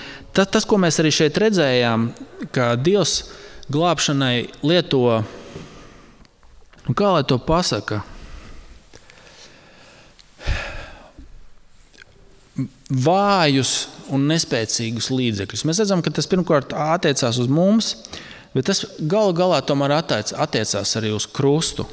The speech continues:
Redziet, viņš šeit lieto to, kas tajā pasaulē, tajā tā laika pasaulē, kur bija bruņinieki uz baltiem zirgiem, viņš lieto sievietes, viņš lieto baraku, ā, viņš lieto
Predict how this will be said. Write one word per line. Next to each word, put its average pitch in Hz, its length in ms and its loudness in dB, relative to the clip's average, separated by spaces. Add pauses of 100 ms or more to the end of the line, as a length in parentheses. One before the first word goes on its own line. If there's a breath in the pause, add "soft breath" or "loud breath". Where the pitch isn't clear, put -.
(640 loud breath)
Redziet, 165 300 4
viņš 127 160 2
šeit 135 180 2
lieto 123 380 2 (680 loud breath)
to, 170 140 6 (100)
kas 147 200 0
tajā 139 180 4
pasaulē, 131 540 2 (320 loud breath)
tajā 135 260 4
tā 143 160 4
laika 135 240 2
pasaulē, 117 560 4
kur 113 140 0
bija 110 160 2
bruņinieki 139 640 4
uz 117 80 -2
baltiem 131 420 2
zirgiem, 120 560 2 (440 loud breath)
viņš - 160 -2
lieto - 280 0
sievietes, 170 640 2
viņš 120 200 2
lieto 107 240 0
baraku, 139 600 2 (1040 loud breath)
ā, 113 120 -2 (560)
viņš 135 180 -2
lieto 170 260 2